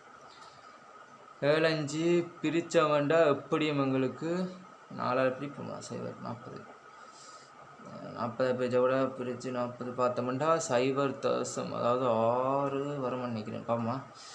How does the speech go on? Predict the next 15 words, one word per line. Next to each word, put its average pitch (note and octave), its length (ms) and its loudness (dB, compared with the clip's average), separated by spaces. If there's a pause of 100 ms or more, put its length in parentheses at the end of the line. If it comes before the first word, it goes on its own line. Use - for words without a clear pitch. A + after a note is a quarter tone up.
(240)
ஒன்பதால D#3+ 440 6
பிரிச்சா D3+ 380 4
ஒன்பது, D3 420 0
ஒன்பது - 320 -6 (100)
வராது. C#3 360 -2
மூன்றால C#3+ 400 2
பிரிப்போமா? B2+ 320 -2
மூன்றால C3 340 2
பிரிப்போம். A2 260 -6
சைவ B2 320 0
தசம் C3 460 -2 (120)
சைவ A#2+ 460 2
ஆறு, G#2 440 2
மூன்றால A2+ 260 0
பிரிச்சா. G#2+ 420 -6